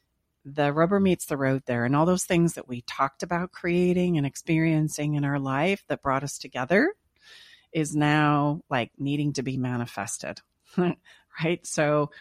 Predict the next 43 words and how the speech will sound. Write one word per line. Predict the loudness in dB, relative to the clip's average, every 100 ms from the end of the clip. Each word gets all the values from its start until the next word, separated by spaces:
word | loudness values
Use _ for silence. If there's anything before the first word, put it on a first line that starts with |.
| -10
we're | -8
gonna | -2
buy | 0
a | 2
house, | 6 8 6 4 -2
we're | -2
gonna | -2
have | -4
some | -4 -6
kids, | 2 6 8 6 2 -4
and | -6 -6 -8 -12 _ -6
I'm |
gonna | -2 0
get | 2
a | 2
new | 0 0
job, | 2 4 4 4 2
and | 0
we're | 0
gonna | -2 -2
move | 0 0 -2
to | -4 -2 -2 -4
such | -8 -6
and | -6
such | -4 -6
a | -8
place. | -6 -4 -4 -6
And, | -8 -10 -10 -20 _ _ _
and | -6
then | -4
all | -2 -4
of | -4
a |
sudden | -6 -2 0
there's | 2 0 -2
this | -6 -8 -8 -12 -12
logistic | -10 -4 -2 -2 -4 -8 _ _ -12
piece | -10 -8 -10
that | -12
starts | -8 -8 -6 -10
to | -14
take | -16 -14
on. | -14 -12